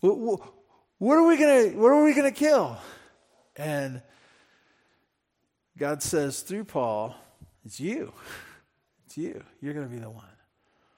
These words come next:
But it's gonna be different. It's gonna be different. You will be a living sacrifice." Now,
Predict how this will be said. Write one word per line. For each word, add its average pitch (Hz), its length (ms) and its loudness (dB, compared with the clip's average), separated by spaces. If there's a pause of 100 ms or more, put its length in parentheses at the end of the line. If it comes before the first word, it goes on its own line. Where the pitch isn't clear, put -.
(240)
But - 80 -12
it's 127 140 -12
gonna 208 180 0
be 202 140 -6
different. 185 400 -6 (840)
It's - 120 -20
gonna 170 160 -6
be 175 120 -8
different. 160 380 -10 (1800)
You 170 220 2
will 190 200 2
be 135 520 -2 (760)
a 131 140 -4
living 127 600 -2
sacrifice." - 1080 -12 (1300)
Now, 160 300 2